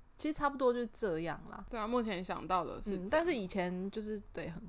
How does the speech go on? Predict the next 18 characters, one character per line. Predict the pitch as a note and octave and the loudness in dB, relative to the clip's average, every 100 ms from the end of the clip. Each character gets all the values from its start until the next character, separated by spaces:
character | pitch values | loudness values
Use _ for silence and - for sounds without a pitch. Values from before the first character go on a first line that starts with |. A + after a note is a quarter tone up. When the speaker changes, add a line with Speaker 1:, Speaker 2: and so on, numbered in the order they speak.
| F3+ | -4
Speaker 1:
很， | F3 E3 | -4 -4
很 | - E3 | -6 -2
欢 | G3 G3 | 0 0
乐 | G3+ F#3 | 0 -2
就 | F3 | -2
对 | E3+ - - | -4 -6 -6
了。 | G3+ - | -10 -14
Speaker 2:
好， | - G#3+ G3+ | 2 6 8
我 | G#3+ | 8
相 | A3+ E4+ | 6 6
信 | E4+ | 6
应 | E4+ | 6
该 | D#4+ | 8
还 | D#4 A3+ | 8 10
有 | |
很 | G3+ G#3 D#3+ | 8 6 2
多 | F3 E3+ F3 | 4 4 6
啦， | E3+ D#3 | 4 4